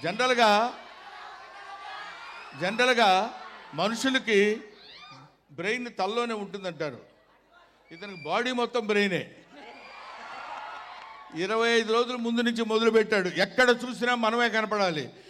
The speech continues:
ఎక్కడ చూసినా మిత్రమండలే కనపడాలని. అలాగే ఈ మిత్రమండలి సినిమా మీ అందరి హృదయాల్లో పది కాలాల పాటు ఉండి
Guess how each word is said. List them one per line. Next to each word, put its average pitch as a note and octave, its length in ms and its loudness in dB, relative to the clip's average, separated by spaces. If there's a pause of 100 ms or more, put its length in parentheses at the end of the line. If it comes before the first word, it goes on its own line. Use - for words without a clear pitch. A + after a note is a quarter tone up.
(160)
ఎక్కడ A#3 360 4
చూసినా B3+ 280 4
మిత్రమండలే A3+ 600 0
కనపడాలని. F#3 720 2 (500)
అలాగే E3+ 680 0 (420)
ఈ C#3+ 100 -4
మిత్రమండలి F3+ 720 0
సినిమా E3 520 0 (420)
మీ D#3 80 -4
అందరి E3 340 0
హృదయాల్లో E3+ 440 0
పది D3+ 240 -4
కాలాల D#3 360 2
పాటు D3+ 260 -2
ఉండి D#3 380 -2